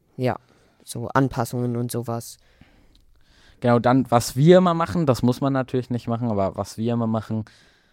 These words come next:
Speaker 2: wir greifen manchmal so Mechaniken von so wie, richtigen Videospielen aus, also Levelsysteme, Leben, Attacken, sowas.
Speaker 1: Ja, ähm, dann haben wir Hintergründe, ähm, aus den,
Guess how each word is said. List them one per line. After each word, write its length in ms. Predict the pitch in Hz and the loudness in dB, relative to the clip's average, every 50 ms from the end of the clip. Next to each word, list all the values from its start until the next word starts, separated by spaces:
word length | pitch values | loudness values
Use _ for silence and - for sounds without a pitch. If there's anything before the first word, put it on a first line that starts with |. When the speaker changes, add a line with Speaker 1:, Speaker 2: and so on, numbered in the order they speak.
| _ _ _ _ _ | _ _ _ _ _
Speaker 2:
wir 180 | - 107 117 113 | -6 -4 -4 -2
greifen 460 | 98 104 104 110 113 117 - 127 120 | -2 0 2 2 2 2 2 2 4
manchmal 400 | 117 120 120 120 - - 123 117 | 4 4 4 4 4 4 4 6
so 160 | 107 120 117 | 6 6 6
Mechaniken 800 | 113 110 110 107 104 - 117 110 113 123 123 123 92 98 113 113 | 6 6 4 2 0 0 0 2 2 2 2 0 0 -2 -4 -4
von 200 | - - 104 104 | -4 -6 -6 -6
so 360 | 92 101 98 98 95 - - _ - | -4 -4 -6 -6 -8 -10 -14 _ -12
wie, 240 | - 113 110 117 - | -8 -6 -6 -6 -4
richtigen 420 | 107 117 120 - - 113 110 101 | -4 -6 -6 -4 -4 -2 -2 -2
Videospielen 560 | 104 117 117 113 110 104 - - 104 101 95 | 0 0 0 2 0 0 0 -2 -4 -4 -2
aus, 160 | 87 98 - | -4 -6 -6
also 240 | 90 101 95 98 101 | -6 -6 -4 -4 -4
Levelsysteme, 1000 | 95 95 98 101 95 101 98 92 101 101 - - - 101 92 92 92 90 87 87 87 | -2 -2 -2 -2 0 0 0 0 0 -2 -2 -2 0 0 2 2 2 2 0 -2 -2
Leben, 680 | 82 85 92 98 98 95 90 90 87 85 82 82 - _ _ - - | -4 -4 -4 -4 -2 -2 -2 0 0 -2 -4 -4 -6 _ _ -10 -6
Attacken, 520 | - 85 - - - 80 - - 82 80 78 | -6 -6 -6 -6 -12 -12 -10 -8 -8 -8 -8
sowas. 480 | - 85 82 71 73 78 - - - _ _ _ _ _ - | -6 -8 -8 -8 -8 -10 -12 -16 -20 _ _ _ _ _ -8
Speaker 1:
Ja, 160 | 135 131 123 - _ - - - - _ _ - | -6 -6 -6 -8 _ -18 -20 -20 -20 _ _ 0
ähm, 460 | 147 147 156 151 147 143 143 139 139 131 | 2 2 2 2 2 0 -2 -2 -4 -2
dann 440 | 151 151 160 160 156 151 151 160 156 | -2 0 0 0 0 0 -2 0 2
haben 200 | 156 151 151 139 | 2 2 4 2
wir 80 | 117 | 0
Hintergründe, 920 | 131 139 151 180 190 - 190 165 - 165 170 170 165 165 165 165 165 156 - _ _ _ - | 0 0 0 -2 -2 -2 -4 -4 -2 -2 0 0 2 2 2 4 2 2 0 _ _ _ -6
ähm, 640 | - 151 151 147 151 151 151 147 147 151 151 160 - _ _ _ _ _ _ _ | -4 -2 -2 -2 -2 -2 -2 -2 -4 -4 -6 -8 -10 _ _ _ _ _ _ _
aus 440 | - - 143 139 127 - - - - - _ _ _ _ - - | -6 -4 -4 -4 -4 -6 -8 -10 -12 -16 _ _ _ _ -12 -10
den, 380 | 131 127 123 117 113 110 - | -8 -8 -8 -8 -10 -12 -16